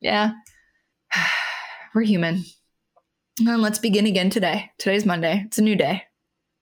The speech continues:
You know? And I think that's part of the decision and commitment alignment too,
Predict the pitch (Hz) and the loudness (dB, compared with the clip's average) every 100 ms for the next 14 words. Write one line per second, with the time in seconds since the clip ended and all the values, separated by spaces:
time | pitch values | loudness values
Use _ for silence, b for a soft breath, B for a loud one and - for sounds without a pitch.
0 | _ _ _ _ _ 165 160 156 190 - | _ _ _ _ _ -6 -2 -2 -4 -2
1 | 220 233 320 339 - 269 269 254 220 - | 0 2 0 0 0 0 2 0 -2 -2
2 | 214 202 190 185 - - 190 214 208 214 | 0 2 2 -2 -6 -4 -2 0 0 0
3 | 202 175 - 185 180 190 180 170 170 170 | 0 -2 -2 -2 0 0 0 0 0 0
4 | 165 160 - 190 170 156 151 | -4 -4 -4 0 0 0 -4